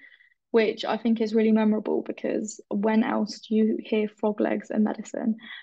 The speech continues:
Um, but yeah, so, and that's more for Sufi. And then Perthes disease. So this is, um, commonly occurs between the ages of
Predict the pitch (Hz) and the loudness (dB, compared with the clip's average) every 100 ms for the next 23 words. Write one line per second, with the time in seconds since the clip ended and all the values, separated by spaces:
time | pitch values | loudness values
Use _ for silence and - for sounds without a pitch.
0 | - - 220 214 214 220 - 220 - - | -12 -2 0 4 2 2 -2 -8 -4 -4
1 | - 87 - - _ _ - - 226 214 | -2 -4 -6 -10 _ _ -16 0 4 6
2 | 214 208 214 - _ _ _ _ _ _ | 6 6 4 -2 _ _ _ _ _ _
3 | _ _ - 226 226 220 220 214 - 226 | _ _ -2 2 6 6 6 4 0 0
4 | - - 233 220 214 - 214 226 214 - | 0 0 2 4 2 -2 -8 -4 -4 -2
5 | - 233 - 220 220 220 220 - 233 233 | 0 0 0 2 4 4 2 2 0 -2
6 | 220 - 214 - 226 247 240 214 - 233 | -8 -8 -6 -2 2 2 0 -2 2 4
7 | 262 254 277 269 247 - 220 214 214 - | 4 4 4 4 0 -6 -4 -2 -4 -8
8 | - 247 240 233 220 214 214 208 208 - | -4 2 4 4 4 2 -2 -4 -6 -4
9 | 208 196 208 208 208 208 214 | -4 -2 -2 0 -2 -4 -6